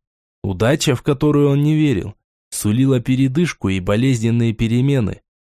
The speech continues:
Свет и тепло, вернувшиеся в отсеки,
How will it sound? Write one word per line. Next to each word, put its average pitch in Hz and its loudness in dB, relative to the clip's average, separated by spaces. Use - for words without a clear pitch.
Свет 110 -2
и 113 2
тепло, 113 -2
вернувшиеся 107 0
в 107 2
отсеки, 120 -4